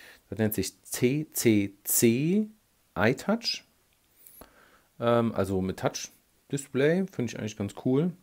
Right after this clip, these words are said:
Heute ist ja viel mit Touch, warum nicht auch ein, ein Ladegerät? Und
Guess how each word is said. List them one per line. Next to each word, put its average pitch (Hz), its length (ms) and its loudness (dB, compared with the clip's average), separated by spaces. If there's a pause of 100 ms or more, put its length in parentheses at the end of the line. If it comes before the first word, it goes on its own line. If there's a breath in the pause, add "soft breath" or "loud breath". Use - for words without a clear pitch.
(1160)
Heute 110 160 2
ist 104 100 -2
ja 101 80 4
viel 139 140 2
mit 139 160 0
Touch, 139 280 -2
warum 110 200 2
nicht 98 120 0
auch 98 200 -4
ein, 95 200 -2 (1000 loud breath)
ein 98 160 -2
Ladegerät? 160 680 6 (320)
Und 135 1120 10